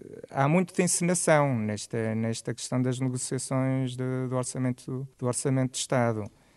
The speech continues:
Eh, vemos o Bloco de Esquerda, eh, a assumir que vai votar contra só quando já sabe que o orçamento passa, não é?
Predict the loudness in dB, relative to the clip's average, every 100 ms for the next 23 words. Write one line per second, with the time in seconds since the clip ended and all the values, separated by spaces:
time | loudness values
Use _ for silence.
0 | -8 -2 2 4 6 6 6 4 6 4
1 | 2 -4 2 2 2 -2 -4 -6 -4 -2
2 | 0 0 0 2 2 2 0 -2 0 -2
3 | -2 0 -2 -2 -2 0 0 0 0 2
4 | 0 0 2 2 2 -4 -8 _ -6 0
5 | 0 0 -2 -4 0 2 0 -4 -6 -6